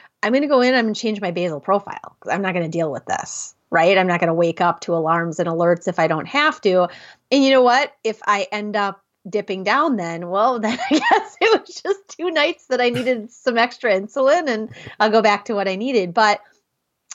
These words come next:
Speaker 1: an overall change, usually most people who've had diabetes a number of years kind of get this intuitive sort of feeling about, "Eh, something has shifted.
Speaker 2: Mm-hmm.
Speaker 1: I,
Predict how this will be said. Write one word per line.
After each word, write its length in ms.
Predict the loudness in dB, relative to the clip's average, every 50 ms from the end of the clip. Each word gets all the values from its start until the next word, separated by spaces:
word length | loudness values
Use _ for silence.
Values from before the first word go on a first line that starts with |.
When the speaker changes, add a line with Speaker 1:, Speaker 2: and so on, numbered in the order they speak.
| -8 -6
Speaker 1:
an 120 | -6 -2 0
overall 460 | 2 2 2 2 2 4 4 4 2
change, 500 | 0 -4 -8 -8 -6 -6 -8 -10 -10 -8
usually 380 | -6 -6 -4 -4 -4 -4 -4 -4
most 280 | -4 -4 -4 -4 -6
people 280 | -8 -10 -8 -6 -4 -4
who've 100 | -4 -2
had 160 | -2 -2 -2
diabetes 640 | -2 -2 -2 -2 -2 -4 -4 -4 -4 -4 -4 -6 -10 -18 -20 -20 -20 -8 -2
a 80 | 0 2
number 380 | 2 2 2 2 4 4 4
of 100 | 4 2
years 600 | 0 2 4 4 6 4 4 2 0 -4 -6 -10 -16 _ _ _ _ _ _ _ _ _ _ _ _ _ -10
kind 320 | -6 -2 2 4 4 6 4
of 260 | 4 2 0 -4 -12 -18 -20 _ _ _ -20 -20 _ _
get 200 | 0 0 0 2
this 200 | 0 0 2 2
intuitive 920 | 2 2 2 -2 -4 -2 -2 0 0 0 0 0 0 0 0 -2 -4 -8
sort 300 | -10 -6 -2 0 0 2
of 140 | 0 0 -2
feeling 420 | _ 0 2 4 4 4 2 2 0
about, 300 | 2 2 2 2 2 2 0
"Eh, 140 | 0 0 0 -2 _ _ _
something 380 | -8 -2 0 2 2 2 2 2
has 160 | 2 2 0
shifted. 480 | 0 -2 -4 -4 -6 -8 -12 -12 -14 -14 -14
Speaker 2:
Mm-hmm. 180 | -12 -12 -12 -8 -4
Speaker 1:
I, 240 | -2 -2 -2 -4 -6